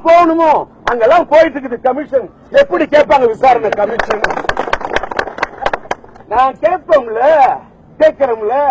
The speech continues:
இன்னொன்னு, எங்க மோடியை நான்லாம் வந்து பயங்கர காங்கிரஸ் எதிர்ப்பாளன். அந்த காங்கிரஸ் எதிர்ப்பாளரான என்ன மோடியோட ஆட்சியில மத்தியில வரணுங்கிறதுக்கு மறைமுகமா நாங்கெல்லாம் வந்து கட்சியெல்லாம் மீறி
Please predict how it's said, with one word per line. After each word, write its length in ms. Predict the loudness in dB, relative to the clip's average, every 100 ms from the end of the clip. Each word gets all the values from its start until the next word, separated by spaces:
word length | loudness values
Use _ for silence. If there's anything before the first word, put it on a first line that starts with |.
| -2 -6 -20 _ -8
இன்னொன்னு, 420 | -4 -2 -2 -6 -10 -20 -20 _ _ _ _ _
எங்க 240 | -2 2 4 2 2
மோடியை 360 | 0 0 -2 2
நான்லாம் 300 | 2 4 2
வந்து 140 | 0 -10 -4
பயங்கர 340 | -2 -2 -2 -4 -2
காங்கிரஸ் 420 | -6 -4 -6 -6 -8
எதிர்ப்பாளன். 480 | -8 -4 -4 -4 -10 _ _ _ _ _ _ _ _ -10 -8
அந்த 160 | -4 -4 -2
காங்கிரஸ் 480 | -2 -2 0 -2 -4 -8
எதிர்ப்பாளரான 760 | -8 -2 2 2 2 0 0 -2 -4
என்ன 140 | -2 -4 -6 -10 -20 -20 -20 -20 -18 -14 -12 -12 -14 -20 -12 -2
மோடியோட 480 | 2 4 4 2 2 2
ஆட்சியில 340 | 0 -2 0 2 0 _ -8
மத்தியில 340 | -6 -2 2 2 0 _ _ _
வரணுங்கிறதுக்கு 600 | -2 0 0 0 0 -2 -2
மறைமுகமா 520 | -4 -6 -6 -4 -4 -4 -10 -20 -20 -20 -20 -8
நாங்கெல்லாம் 460 | -6 -2 -2 -2 -2
வந்து 160 | -6 -10 -6
கட்சியெல்லாம் 600 | -6 -4 -2 2 2 2
மீறி 240 | -2 -6